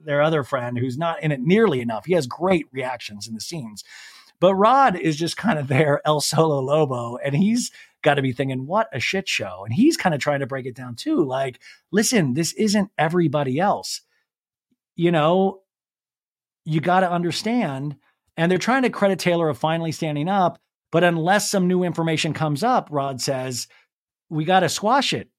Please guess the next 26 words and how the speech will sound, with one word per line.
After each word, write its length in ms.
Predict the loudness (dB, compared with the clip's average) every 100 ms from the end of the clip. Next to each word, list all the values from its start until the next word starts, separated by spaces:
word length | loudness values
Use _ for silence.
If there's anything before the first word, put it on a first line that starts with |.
| -8
We 120 | -4
gotta 200 | 0 -2
squash 380 | 0 0 0 0
it 80 |
unless 240 | 0 0 0
new 160 | 0
information 460 | 0 -2 -2 -2 -4
comes 220 | -4 -2
up. 220 | -2 -2
It 80 | -4
is 140 | -4 -6
between 540 | -10 -6 -2 -2 -2
them." 460 | 0 0 -2 -6 -18 _ _ _ _ _ _
But 100 | 0
they 100 | 4
are 200 | 6 4
still 180 | 4 0
giving 280 | 0 0 0
Taylor 340 | 0 0 0
some 180 | -2 -2
bonus 300 | 0 -2 -6
points 260 | -6 -6 -6
for 80 | -8
actually 280 | -6 -8
standing 380 | -8 -8 -8 -8
up. 220 | -10 -14